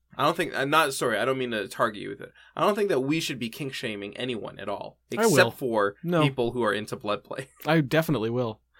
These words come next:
Speaker 2: Uh, there's a few things I would, I would kink shame. Uh,
Speaker 1: Blood play.
Speaker 2: blood play. Um, putting yourself in one of those machines that shrink wraps you, but you do it when you're alone. That's a dumb idea.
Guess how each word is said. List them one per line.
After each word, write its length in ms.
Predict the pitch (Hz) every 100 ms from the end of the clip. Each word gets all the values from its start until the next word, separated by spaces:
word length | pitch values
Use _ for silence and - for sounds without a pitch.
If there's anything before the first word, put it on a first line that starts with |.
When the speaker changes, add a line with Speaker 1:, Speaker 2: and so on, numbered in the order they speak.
| _ _
Speaker 2:
Uh, 60 | 254
there's 220 | 247 240
a 60 | 220
few 140 | 254
things 280 | - 156 127
I 60 | 117
would, 200 | 110 -
I 100 | 120
would 160 | 117
kink 180 | - 120
shame. 360 | - 120 127 147 _ _ _ _ _ _ _
Uh, 520 | 131 127 127 127 123 123
Speaker 1:
Blood 320 | 139 127 -
play. 260 | 117 101 - _
Speaker 2:
blood 220 | 139 127
play. 360 | - 123 135 156 _ _ _ _ _ -
Um, 400 | 127 123 123 - _ _
putting 500 | - 160 156 160 165
yourself 680 | 151 143 - 143 139 - -
in 140 | 151 135
one 100 | 135
of 100 | 127
those 200 | 135 127
machines 420 | 120 139 131 123
that 100 | 92
shrink 320 | - 143 139
wraps 240 | 151 147
you, 140 | 160 160
but 160 | 135
you 60 | 110
do 120 | 123
it 40 | 120
when 100 | 123
you're 140 | 120
alone. 400 | 113 117 139 160
That's 140 | - -
a 60 | 117 -
dumb 180 | 120 113
idea. 480 | 110 113 110 135